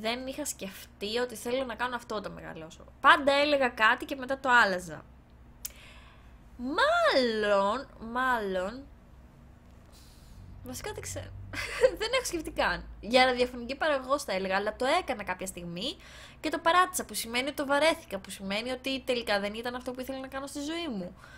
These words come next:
Το YouTube είναι αυτό που θέλω να κάνω. <laughs> Θα ήθελα να ήσουν πετυχημένη YouTuber; Ε, ναι, εννοείται. Τι, δεν θα ήθελα; Όχι, δεν θα ήθελα. Ωραίο τζάκετ, ευχαριστώ.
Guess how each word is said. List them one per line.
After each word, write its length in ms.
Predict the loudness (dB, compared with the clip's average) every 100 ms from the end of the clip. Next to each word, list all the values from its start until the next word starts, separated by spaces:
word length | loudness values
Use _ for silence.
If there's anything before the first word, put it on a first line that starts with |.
| -20 -20 -20 -20 -14
Το 100 | 0
YouTube 440 | 0 0 -4 -4 -4
είναι 120 | -6
αυτό 160 | -8 -12
που 200 | -14 -10
θέλω 260 | -6 -4
να 60 | -6
κάνω. 400 | -10 -12 -14 -20 -20 -12
<laughs> 80 | -8 -8 -8 -18 -20 -20 -20 -20 -20 -20 -20 -20 -20 -20 -20 -20 -18 -18 -4
Θα 80 | -2
ήθελα 340 | 0 -2 -2
να 80 | -4
ήσουν 280 | -6 -6 -6
πετυχημένη 500 | -6 -6 -8 -8 -6
YouTuber; 440 | -8 -6 -4 -2 -2 -6 -20 -20 -8
Ε, 340 | -2 0 0 -2
ναι, 140 | 0
εννοείται. 600 | 0 0 -2 -6 -8 -12 -12
Τι, 120 | -10
δεν 160 | -4 -2
θα 100 | -2
ήθελα; 420 | -2 -2 4 8
Όχι, 300 | 8 6 -6
δεν 140 | -6 -2
θα 200 | 0 0
ήθελα. 320 | -2 -8 -8 -12 -18 -18 -18 -20 0
Ωραίο 220 | 6 6
τζάκετ, 420 | 6 2 2 0 -2
ευχαριστώ. 360 | -10 -10 -10